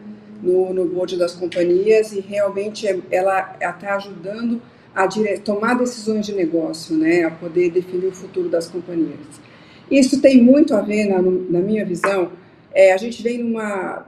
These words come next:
numa caminhada de transformação digital já há algum tempo, né? É, a, a tecnologia, ela vinha num crescente. Então, ela vinha, pri-, primeiro veio a parte de, de dados, né? Grande volume de dados sendo populados, com, com o armazenamento que cresceu,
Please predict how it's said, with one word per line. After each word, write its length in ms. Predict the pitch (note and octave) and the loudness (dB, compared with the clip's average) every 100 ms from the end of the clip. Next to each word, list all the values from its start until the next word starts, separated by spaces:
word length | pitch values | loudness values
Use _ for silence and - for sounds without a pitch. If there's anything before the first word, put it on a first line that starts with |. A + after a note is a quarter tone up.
| - | -10
numa 160 | G3+ | -8
caminhada 680 | G3 A3 A3 G3 G#3+ B3+ A3+ | -6 -4 -2 -2 -2 -2 -2
de 80 | G3+ | -4
transformação 600 | G3+ F#3+ G3 F#3 G3 F#3+ | -10 -12 -12 -18 -16 -18
digital 400 | F3 F3 G3+ G3+ | -18 -10 -6 -4
já 120 | G3+ | -6
há 40 | F3+ | -8
algum 180 | F3 | -8
tempo, 480 | E3+ - C3+ - - | -14 -18 -20 -20 -20
né? 200 | D3+ D#3 - - _ _ | -16 -16 -16 -20 _ _
É, 200 | - E3 E3 | 2 4 4
a, 380 | E3 E3+ E3 E3+ | 0 -4 -4 -6
a 20 | |
tecnologia, 640 | E3+ G3 G#3+ G3 F#3+ A3 | -4 -4 -2 -4 0 2
ela 160 | A3 G#3 | 4 2
vinha 420 | G#3 F3 B3 A#3+ | 2 2 4 4
num 160 | G#3+ F#3 | 2 0
crescente. 840 | F3+ F3+ - D#3+ D3+ C#3+ - - - _ F#3 | 0 -2 -2 -2 -2 -4 -10 -14 -20 _ -2
Então, 340 | F#3+ G#3+ G#3 | 0 4 2
ela 260 | G#3 G#3+ G#3+ | 4 2 2
vinha, 280 | G3 F3 E3 | 4 2 2
pri-, 140 | E3+ | -6
primeiro 440 | E3+ F#3+ G#3 A#3 G#3 | -4 -2 2 2 4
veio 180 | G#3+ A3 | 6 6
a 60 | |
parte 420 | G#3+ G#3 G#3 G#3 | 2 -2 -2 -4
de, 300 | F#3+ G3+ G3+ | -8 -6 -6
de 120 | F#3+ F#3+ | -4 2
dados, 460 | G3 D#3+ C#3+ - | 2 2 -2 -4
né? 240 | F#3 G#3 G#3+ | 0 2 2
Grande 380 | G3 G#3+ A3 | 4 4 2
volume 240 | G3 G3+ G3 | -4 -10 -10
de 100 | F3+ | -4
dados 360 | G3+ G#3 G#3 | -2 0 -4
sendo 180 | G#3 G3+ | -8 -12
populados, 680 | G3 F#3+ G3+ F#3+ E3 D#3+ - | -12 -12 -4 -2 -2 -6 -12
com, 260 | - F3+ E3+ - - _ | -2 -2 -2 -10 -20 _
com 140 | - | 4
o 60 | F#3+ | 6
armazenamento 760 | G3 G3 F#3+ F#3+ F#3+ A3 A#3 - | 6 2 0 -2 -2 -2 -4 -4
que 100 | A3+ | -6
cresceu, 640 | A3+ A3 - F#3+ E3 C3 | 0 -2 0 -2 -2 -2